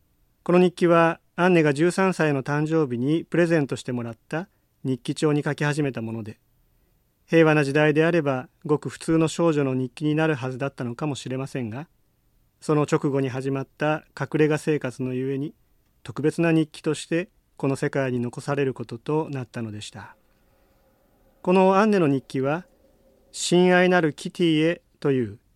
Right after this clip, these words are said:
実際には存在しないキティという人物へ呼びかける形で書かれています。アンネの日記を若い頃から愛読してきたという作家の小川洋子さんは、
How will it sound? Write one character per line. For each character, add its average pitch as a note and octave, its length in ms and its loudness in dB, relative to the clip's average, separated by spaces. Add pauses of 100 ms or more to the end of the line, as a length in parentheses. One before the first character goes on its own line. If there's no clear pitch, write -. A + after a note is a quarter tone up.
(280)
実 D#3 160 -2
際 G3 240 2
に G3+ 80 4
は E3 80 2
存 D#3 240 0
在 D#3 180 2
し D3+ 140 -4
な D3 140 0
い C3+ 280 -2
キ - 180 -8
テ G3 180 -2
ィ - 20 -4
と D3+ 120 2
い C#3 120 2
う B2+ 40 0
人 C#3+ 240 -2
物 B2 300 -6
へ D3+ 240 0
呼 C3 180 -8
び D#3 120 -4
か E3+ 100 -2
け F#3 100 -6
る E3 120 -2
形 B2 340 -10
で E3+ 100 -4
書 B2+ 120 -12
か B2 100 -8
れ A2 100 -8
て C#3 140 -6
い B2 60 -4
ま G#2 100 -10
す。 - 200 -20 (1300)
ア F#3 100 4
ン G3+ 60 4
ネ F3+ 60 4
の E3 80 6
日 D3+ 140 2
記 - 160 -2
を D#3 80 4
若 D#3 240 2
い F3+ 80 0
頃 D3+ 180 0
か C#3 120 -2
ら C#3 160 0
愛 D3+ 160 4
読 D#3 180 -4
し - 60 -12
て D3+ 100 -4
き - 80 -14
た C3+ 140 -6
と A#2+ 100 -8
い B2+ 240 -2
う - 80 -8 (160)
作 - 260 -8
家 D#3 140 -2
の D#3 200 0
小 C#3 40 -2
川 D#3+ 240 0
洋 E3+ 140 0
子 C#3+ 100 -8
さ A2 140 -10
ん G2+ 100 -10
は、 C3+ 160 -10